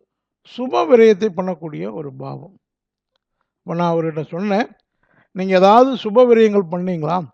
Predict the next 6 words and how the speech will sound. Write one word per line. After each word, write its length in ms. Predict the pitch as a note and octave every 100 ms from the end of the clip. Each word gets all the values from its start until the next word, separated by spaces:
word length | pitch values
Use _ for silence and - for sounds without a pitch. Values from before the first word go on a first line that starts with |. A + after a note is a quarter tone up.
| _ _ _ _
சுப 300 | A3+ A3+ C4+
செலவு 300 | G3 G3+ F#3+
பண்ணீங்களா? 460 | D#3+ D#3 D3 C#3+ D#3+ C#3 _ _ -
வீடோ, 400 | F3 A3 G3 A#3
நிலமோ, 440 | G3+ F3+ F#3+ F#3 A3+
வாகனமோ, 640 | F3 F3 G3+ G#3 F#3+ E3+